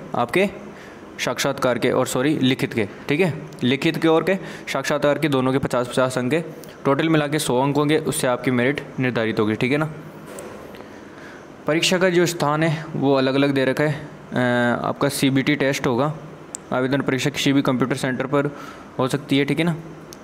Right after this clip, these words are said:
आवेदन की प्रक्रिया आपको, देखो मैंने सारी details आपको शो कर दी है, आप यहाँ से, अ, जो भी notification में आप पूरी details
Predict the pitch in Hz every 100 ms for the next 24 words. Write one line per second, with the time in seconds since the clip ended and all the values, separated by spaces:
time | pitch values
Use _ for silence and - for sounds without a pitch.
0 | - - - - - - - 131 139 151
1 | 160 165 160 147 151 143 151 147 147 147
2 | - - 127 135 139 135 120 117 127 135
3 | 135 139 135 131 120 151 180 180 - -
4 | - - 131 131 127 123 143 156 - -
5 | - - 123 127 131 131 127 139 131 -
6 | 123 123 117 135 143 139 131 135 135 139
7 | 143 131 127 127 143 - - - 123 127
8 | 123 117 135 170 -